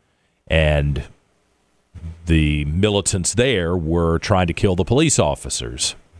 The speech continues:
I made the stupid mistake of trying to ride along with the cops one time, and I almost got killed. I mean, it was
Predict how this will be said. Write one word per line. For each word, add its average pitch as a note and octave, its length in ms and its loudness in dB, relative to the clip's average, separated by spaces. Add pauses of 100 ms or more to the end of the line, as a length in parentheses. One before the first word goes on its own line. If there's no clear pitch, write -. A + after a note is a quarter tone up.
(680)
I F2+ 120 4
made F#2 200 2
the D#2 60 0
stupid D#2 400 0
mistake D#2+ 340 2
of D2 60 -6
trying F2 200 4
to D#2+ 60 2
ride E2 320 4
along F#2+ 340 6
with D2+ 100 2
the D2 60 -2
cops D2 380 0
one C#2+ 200 2
time, D#2 300 0
and F2 100 2
I A2+ 140 4
almost C#2+ 280 -2
got C2 220 -4
killed. C2 280 0
I C2 60 -4
mean, C#2 100 -4
it C2+ 80 -2
was C2 200 -2